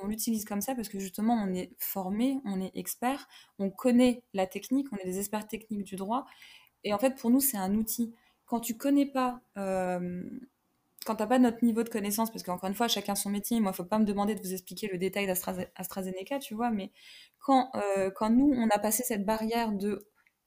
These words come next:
pour nous, le droit, c'est un outil euh,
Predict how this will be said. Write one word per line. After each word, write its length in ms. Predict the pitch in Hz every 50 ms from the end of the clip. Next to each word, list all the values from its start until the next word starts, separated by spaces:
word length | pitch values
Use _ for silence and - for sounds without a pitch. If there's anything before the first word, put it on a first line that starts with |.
| _ - - - _ _ -
pour 160 | - 233 247
nous, 160 | 247 262 277 269
le 120 | 220 202
droit, 240 | 208 220 226 233 240
c'est 160 | 233 - 202
un 220 | 185 185 190 202
outil 460 | 226 247 247 - - 240 240 240 233 - _ _ _ _ _ _ _ _ _ _ _ _ _ _ _ _ _ - -
euh, 540 | 190 185 185 180 180 180 180 180 180 -